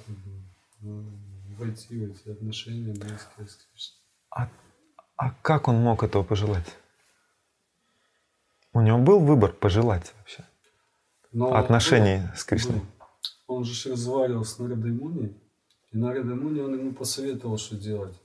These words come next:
Speaker 1: А он такой: «Да не, я вот этого хочу». И потом он сокрушался, что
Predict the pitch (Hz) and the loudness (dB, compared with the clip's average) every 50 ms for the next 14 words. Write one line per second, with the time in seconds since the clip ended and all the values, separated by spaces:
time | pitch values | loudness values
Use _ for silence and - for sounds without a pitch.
0 | _ _ _ _ _ _ _ _ _ _ _ _ _ _ _ _ _ _ _ _ | _ _ _ _ _ _ _ _ _ _ _ _ _ _ _ _ _ _ _ _
1 | _ _ _ - 113 123 123 117 - 123 113 - - 117 113 110 104 104 104 - | _ _ _ -8 -8 -8 -8 -8 -10 -12 -14 -12 -10 -8 -6 -6 -8 -10 -12 -16
2 | _ - 135 139 143 123 113 110 104 113 117 120 120 113 - 117 110 - 107 98 | _ -14 -12 -10 -8 -6 -6 -6 -6 -6 -8 -10 -10 -12 -12 -14 -12 -12 -12 -12
3 | 92 90 - 107 - - - 104 95 - _ _ _ - - - - - _ _ | -12 -16 -18 -18 -18 -18 -20 -20 -20 -20 _ _ _ -14 -14 -14 -16 -20 _ _
4 | _ _ _ _ 113 110 127 120 113 139 135 131 131 123 117 - - 120 113 - | _ _ _ _ -12 -10 -8 -6 -6 -4 -4 -4 -2 -4 -4 -6 -8 -12 -14 -12
5 | 127 123 - - 135 123 - - 107 - - - - | -10 -8 -6 -6 -6 -6 -6 -8 -10 -10 -12 -12 -14